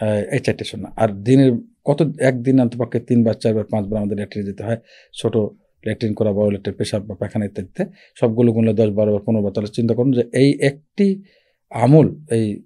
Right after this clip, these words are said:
চারটি সুন্নাহ যদি আমরা দশ বার আমল করতে পারি, তাহলে চল্লিশটি সুন্নতে আমল পাচ্ছি।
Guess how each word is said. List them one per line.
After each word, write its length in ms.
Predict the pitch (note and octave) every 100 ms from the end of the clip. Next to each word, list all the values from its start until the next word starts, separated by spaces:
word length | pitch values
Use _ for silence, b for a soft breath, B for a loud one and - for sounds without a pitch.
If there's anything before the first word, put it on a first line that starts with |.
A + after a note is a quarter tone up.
| -
চারটি 260 | B2 -
সুন্নাহ 300 | B2+ B2+ B2
যদি 120 | A#2 A#2
আমরা 200 | A2 G#2+ -
দশ 380 | G2+ B2 C3+
বার 180 | B2 E3
আমল 200 | B2 G#2+
করতে 260 | G2 G2+ A#2+
পারি, 180 | C#3 C#3
তাহলে 220 | A#2+ A2+ C3+
চল্লিশটি 380 | C3+ C#3 -
সুন্নতে 320 | - A2+ G#2+ A2
আমল 160 | G#2
পাচ্ছি। 400 | G2+ G#2+ - F#3+